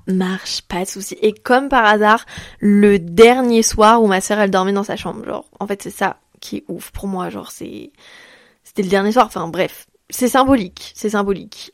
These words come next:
Euh, on le prend comme on veut. Euh, nous, ça nous a fait super flipper. Euh, là, ça, là, en fait, j'ai l'impression qu'en racontant l'histoire, ça fait pas peur. Mais bref, c'est pas grave, j'ai d'autres histoires qui font beaucoup plus peur. On passe à l'histoire suivante. L'histoire suivante s'intitule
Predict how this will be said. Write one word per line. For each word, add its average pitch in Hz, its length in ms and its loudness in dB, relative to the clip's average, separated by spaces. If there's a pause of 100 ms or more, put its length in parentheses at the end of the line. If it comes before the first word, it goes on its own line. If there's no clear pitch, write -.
Euh, 202 560 6
on 196 800 -2
le 196 140 2
prend 240 220 0
comme 254 180 4
on 247 120 0
veut. 247 380 2 (260)
Euh, 208 160 8
nous, 269 120 -2
ça 302 120 2
nous 233 120 2
a 214 60 6
fait 214 120 -2
super - 260 2
flipper. 269 380 0
Euh, 214 80 10
là, 285 160 8
ça, 233 260 4
là, 269 240 2
en 220 80 0
fait, 269 160 0
j'ai 240 60 0
l'impression 196 280 -2
qu'en 254 80 0
racontant 202 360 -2
l'histoire, 269 260 -4
ça - 60 -14
fait 165 100 -4
pas 208 140 -4
peur. 220 400 -4
Mais 226 100 4
bref, 226 300 6
c'est - 160 -2
pas 285 120 8
grave, 226 180 8
j'ai 226 120 2
d'autres 214 220 0
histoires 240 260 2
qui - 60 -12
font 208 120 -4
beaucoup 220 220 -4
plus 220 140 -8
peur. 226 480 6
On 208 160 -2
passe 233 420 4
à 196 100 2
l'histoire 277 300 0
suivante. - 560 -8
L'histoire 233 520 -2
suivante 220 440 -2
s'intitule 240 960 0